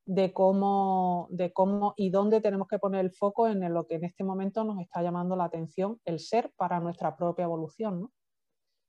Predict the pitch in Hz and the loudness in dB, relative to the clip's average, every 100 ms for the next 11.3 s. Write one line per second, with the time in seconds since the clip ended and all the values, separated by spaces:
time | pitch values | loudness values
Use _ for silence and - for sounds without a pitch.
0 | _ - 208 202 196 196 190 190 208 226 | _ 2 4 8 10 10 10 8 4 2
1 | 233 226 226 214 220 190 180 175 - 185 | 4 2 2 2 2 -2 -4 -8 -12 -4
2 | 185 185 208 226 214 214 208 208 196 214 | -2 0 4 6 8 6 2 2 2 0
3 | 202 208 - 196 220 233 208 185 180 - | -2 -4 -6 -2 0 4 4 2 -2 -4
4 | 180 175 - 190 202 196 196 - 202 208 | 0 0 2 0 2 2 0 0 0 2
5 | 196 190 202 196 190 226 247 220 220 - | 0 2 0 2 0 0 2 2 0 0
6 | _ _ _ _ _ _ _ _ _ _ | _ _ _ _ _ _ _ _ _ _
7 | _ _ _ _ 214 208 180 - 190 190 | _ _ _ _ 2 4 2 0 4 6
8 | 185 180 196 202 247 247 277 277 240 202 | 6 4 2 4 2 4 2 2 2 2
9 | 180 185 180 196 196 196 175 165 170 170 | 0 2 2 2 2 0 -2 -2 -2 -2
10 | 185 202 208 220 - 214 - 175 170 202 | 0 0 0 -2 -4 -6 -4 -4 2 2
11 | 214 208 180 | 4 2 -2